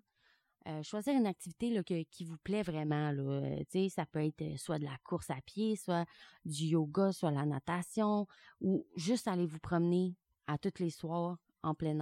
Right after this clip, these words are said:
air. Euh, juste aller prendre une marche, euh, à tous les soirs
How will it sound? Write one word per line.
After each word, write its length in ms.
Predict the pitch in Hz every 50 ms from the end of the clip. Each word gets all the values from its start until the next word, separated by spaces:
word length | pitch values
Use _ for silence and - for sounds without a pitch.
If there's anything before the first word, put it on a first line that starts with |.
| 147 143 147
air. 160 | 151 165 165 _ _ _ _ _ _ _ _ _ _ _ - -
Euh, 80 | 156
juste 220 | 151 175 196 185 -
aller 160 | 196 180 175
prendre 260 | - - 180 175 175
une 140 | 175 170 160
marche, 560 | 156 147 151 156 - - - - - - _ _ _ _ _ _ _ _ -
euh, 340 | 165 160 147 143 147 151 139 -
à 140 | - 143 143
tous 200 | - 180 170 -
les 120 | 180 170
soirs 420 | - - 175 151 156 160 156 165